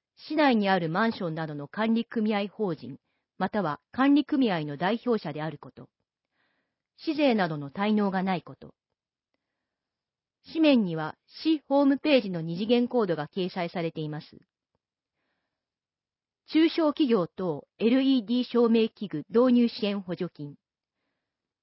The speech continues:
補助上限。補助対象経費の二分の一の額、または上限百万円のいずれか低い額。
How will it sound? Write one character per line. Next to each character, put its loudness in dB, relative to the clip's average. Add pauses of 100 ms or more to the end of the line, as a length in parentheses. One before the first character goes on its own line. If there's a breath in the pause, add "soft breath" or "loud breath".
(400)
補 -4
助 0
上 0
限。 -8 (1080)
補 -4
助 -2
対 2
象 0
経 -2
費 -4
の -2
二 -6
分 4
の 4
一 -6
の -6
額、 -14 (400)
ま -4
た -6
は -6 (120)
上 4
限 4
百 -2
万 4
円 2
の -2
い -4
ず -4
れ 0
か -6
低 -6
い -4
額。 -10